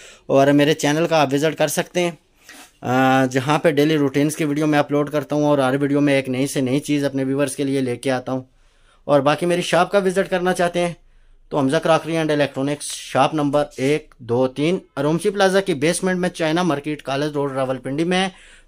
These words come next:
और, अ, अगर फिर भी ना समझ आए तो डिस्क्रिप्शन में मेरा WhatsApp नंबर है, आपको लोकेशन भी मिल जाएगी। बाकी किसी चीज़ के लिए आप,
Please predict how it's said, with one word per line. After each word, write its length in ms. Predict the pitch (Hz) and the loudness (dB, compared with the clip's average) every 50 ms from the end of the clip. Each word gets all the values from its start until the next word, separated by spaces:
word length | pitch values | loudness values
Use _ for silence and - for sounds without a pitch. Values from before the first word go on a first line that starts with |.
| - - | -6 -2
और, 240 | 131 139 143 143 139 | 2 2 2 2 2
अ, 440 | 143 143 143 139 139 135 135 123 139 | 2 2 2 2 2 0 0 -2 -2
अगर 160 | 135 143 139 | -4 -4 -4
फिर 160 | - 160 156 | -2 -2 -2
भी 100 | 156 180 | 0 0
ना 100 | 170 165 | 0 0
समझ 320 | 160 - 165 156 151 147 151 | 0 0 -2 -2 0 0 0
आए 100 | 151 151 | 0 0
तो 120 | 151 147 | -2 -4
डिस्क्रिप्शन 520 | 139 135 - - - 135 131 - - 160 | -6 -6 -8 -6 -4 -4 -4 -2 0 0
में 140 | 151 151 147 | 2 2 0
मेरा 300 | 143 139 135 147 165 175 - _ - - - - - - _ _ - 127 | 2 2 2 2 0 -2 -4 _ -20 -20 -20 -20 -20 -20 _ _ -6 0
WhatsApp 280 | 127 147 151 - 170 | 2 2 2 2 2
नंबर 280 | 160 160 156 156 156 156 | 2 2 2 2 2 2
है, 60 | 156 | 4
आपको 240 | 143 139 139 - 147 | 4 2 2 0 -2
लोकेशन 420 | 135 131 127 143 143 - 180 165 | -2 -2 -2 -4 -4 -2 -2 0
भी 100 | 160 170 | 0 2
मिल 180 | 170 165 160 156 | 2 2 2 0
जाएगी। 280 | 147 160 156 147 156 156 | 0 0 0 0 0 0
बाकी 320 | 127 127 131 131 147 147 | 2 2 0 0 0 -6
किसी 220 | 139 147 143 - | -6 -6 -8 -6
चीज़ 240 | 131 - 151 143 - | -6 -4 -4 -4 -2
के 80 | - 147 | -4 -4
लिए 160 | 139 143 143 | -2 0 0
आप, 220 | 143 139 135 - | 2 0 0 -2